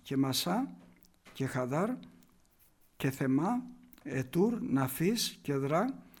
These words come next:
ούτε είναι οι του Ισμαήλ, και ταύτα είναι τα ονόματα αυτών, κατά τας κόμμας αυτών, και κατά της κατοικίας αυτών, δώδεκα άρχοντες κατά τα έθνη αυτών.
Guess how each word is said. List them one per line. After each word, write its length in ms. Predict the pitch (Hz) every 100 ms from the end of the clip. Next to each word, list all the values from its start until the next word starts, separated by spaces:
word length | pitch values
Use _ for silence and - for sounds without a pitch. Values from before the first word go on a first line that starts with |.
| - -
ούτε 200 | 170 165
είναι 220 | 165 175
οι 320 | 165 156 165
του 200 | 160 -
Ισμαήλ, 760 | 147 131 - 143 139 156 233 285 - - - - -
και 120 | 143
ταύτα 280 | 185 180 185
είναι 100 | 170
τα 100 | 160
ονόματα 460 | 165 175 170 151
αυτών, 360 | 147 - 247 269
κατά 280 | 175 160 175
τας 240 | 156 -
κόμμας 420 | 190 180 147 -
αυτών, 520 | 131 - - 180 262 285 - - -
και 120 | -
κατά 260 | 156 151 151
της 160 | 143 -
κατοικίας 720 | 147 147 135 196 180 160 -
αυτών, 460 | 135 - 185 262 - - - - -
δώδεκα 720 | 127 170 180 175 196 214 233 - - - _ - - -
άρχοντες 600 | 160 190 196 214 226 -
κατά 260 | 147 151
τα 100 | 139
έθνη 280 | 156 175 160
αυτών. 420 | 156 - 139 107